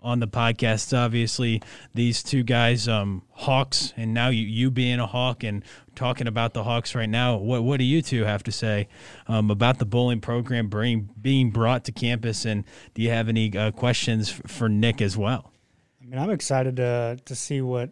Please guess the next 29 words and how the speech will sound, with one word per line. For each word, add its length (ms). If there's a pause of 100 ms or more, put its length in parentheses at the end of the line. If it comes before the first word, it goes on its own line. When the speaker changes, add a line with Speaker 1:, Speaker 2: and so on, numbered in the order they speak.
Speaker 2:
what 160
it's 140
all 100
about. 400 (140)
You 100
know, 120
I 100
don't 140
really 160
know 160
much 260
about 220
bowling 340
from 260 (180)
my 120
standpoint. 580
I 40
don't 100
know 60
about 200
you, 140
Colin, 340
if 140
you 120 (480)
grew 160
up 120
playing 260
bowling 380
or 180